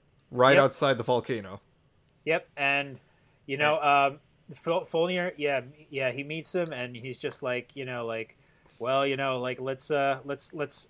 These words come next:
Speaker 2: s-, I guess, settle this like Vikings," which the, the, uh, Gates of Hell is a volcano.
Speaker 1: Yeah, yeah, yeah. It's
Speaker 2: And
Speaker 1: a
Speaker 2: I
Speaker 1: volcano,
Speaker 2: believe
Speaker 1: and, yeah.
Speaker 2: And I believe that they were doing, um, it's, it's what's called, I forget how it's pronounced. I think it's, like,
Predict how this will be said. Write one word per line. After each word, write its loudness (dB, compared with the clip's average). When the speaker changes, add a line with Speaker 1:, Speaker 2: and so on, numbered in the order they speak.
Speaker 2:
s-, -8
I -6
guess, 0
settle -2
this -4
like -2
Vikings," -2
which -4
the, 2
the, 2
uh, 6
Gates 2
of 2
Hell 4
is 0
a 6
volcano. -6
Speaker 1:
Yeah, 0
yeah, -4
yeah. -2
It's -8
Speaker 2:
And 2
Speaker 1:
a 2
Speaker 2:
I 4
Speaker 1:
volcano, 4
Speaker 2:
believe 0
Speaker 1:
and, -6
yeah. -14
Speaker 2:
And 4
I 10
believe 2
that 6
they 0
were -2
doing, -6
um, -2
it's, -10
it's -16
what's -12
called, -6
I -12
forget -10
how -10
it's -12
pronounced. -14
I -10
think -10
it's, -8
like, -4